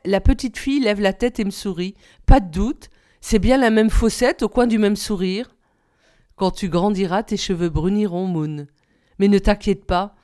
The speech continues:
ils conserveront ce joli reflet roux. C'est Pop qui me surprend, il est tout rond. Plis et rebondissements partout. Moi, j'ai d'abord poussé comme une citrouille. C'est ensuite que j'ai choisi l'asperge.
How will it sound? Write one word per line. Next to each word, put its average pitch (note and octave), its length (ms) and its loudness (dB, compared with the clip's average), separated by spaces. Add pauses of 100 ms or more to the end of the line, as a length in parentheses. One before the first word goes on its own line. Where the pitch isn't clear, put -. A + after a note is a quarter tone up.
(260)
ils G3 140 -6
conserveront A3 600 0
ce A3+ 160 -2
joli G#3 280 0
reflet G#3+ 360 0
roux. G#3 260 -2 (880)
C'est - 200 2
Pop A4+ 420 6
qui C4 80 2
me A#3+ 80 2
surprend, A#3+ 420 0
il B3+ 180 2
est D4 140 -2
tout D#4 160 4
rond. C#4+ 340 -2 (800)
Plis E4 280 6
et B3+ 80 6
rebondissements C4+ 680 0
partout. C4+ 580 2 (1300)
Moi, A3+ 240 10
j'ai A#3 180 6
d'abord G3 400 4
poussé A#3 320 2
comme G#3+ 180 2
une G3+ 120 2
citrouille. G#3 680 2 (640)
C'est - 300 0
ensuite A3 400 6
que G#3+ 100 2
j'ai F3+ 140 2
choisi F#3 340 2
l'asperge. D3+ 640 0